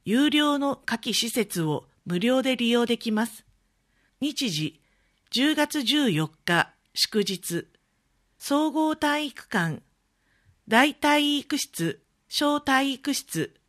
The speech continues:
柔道場、剣道場、午後六時から九時。トレーニング室、温水プール、午前九時から午後九時。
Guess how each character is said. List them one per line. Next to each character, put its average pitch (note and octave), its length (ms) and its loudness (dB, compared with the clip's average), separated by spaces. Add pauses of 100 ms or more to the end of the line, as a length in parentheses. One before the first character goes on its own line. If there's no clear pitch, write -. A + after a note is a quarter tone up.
(320)
柔 C4+ 280 2
道 C#4 280 2
場、 A#3+ 340 2 (300)
剣 B3 320 2
道 A#3+ 240 4
場、 G#3 420 0 (420)
午 D4 200 2
後 B3+ 160 4
六 E3 260 0
時 A#3+ 160 -2
か F3+ 140 -2
ら C#3 260 -4
九 A3 160 0
時。 C#3+ 300 -4 (640)
ト A#3+ 160 0
レ D4+ 200 4
ー - 40 0
ニ D#4 180 -4
ン D4+ 80 -6
グ D4+ 120 0
室、 - 460 -4 (220)
温 B3+ 200 0
水 C4+ 320 -4
プ C4+ 140 -6
ー A#3+ 160 2
ル、 D3 220 -4 (680)
午 D4 220 0
前 C#4 240 0
九 - 180 -2
時 - 140 -2
か E3 160 -2
ら C#3+ 220 -4 (140)
午 A#3+ 180 4
後 D#3+ 160 2
九 A3+ 180 0
時。 D#3+ 300 -6